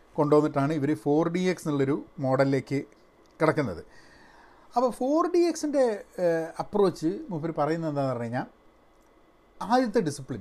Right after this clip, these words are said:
ഫോർ ഡി എന്ന് പറഞ്ഞാൽ നാല് ഡി ആണ് കേട്ടോ. ഡിസിപ്ലിൻ വൺ, ഡിസിപ്ലിൻ ടു, ഡിസിപ്ലിൻ ത്രീ, ഡിസിപ്ലിൻ ഫോർ എന്ന് പറഞ്ഞിട്ട്.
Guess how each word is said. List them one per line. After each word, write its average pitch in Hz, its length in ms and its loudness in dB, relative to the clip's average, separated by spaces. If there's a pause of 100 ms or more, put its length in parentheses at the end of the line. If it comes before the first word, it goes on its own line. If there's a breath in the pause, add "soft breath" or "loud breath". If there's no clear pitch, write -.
(120)
ഫോർ 185 240 0
ഡി 180 100 -6
എന്ന് 180 120 -6
പറഞ്ഞാൽ 180 140 -6
നാല് 175 320 -2
ഡി 120 180 -6 (100)
ആണ് 98 140 -8
കേട്ടോ. - 220 -14
ഡിസിപ്ലിൻ 135 520 -6
വൺ, 139 160 -2
ഡിസിപ്ലിൻ 127 440 -6
ടു, 123 140 -8
ഡിസിപ്ലിൻ 120 480 -10
ത്രീ, 110 220 -14
ഡിസിപ്ലിൻ 107 440 -12
ഫോർ 107 260 -8
എന്ന് 92 160 -12
പറഞ്ഞിട്ട്. 85 220 -20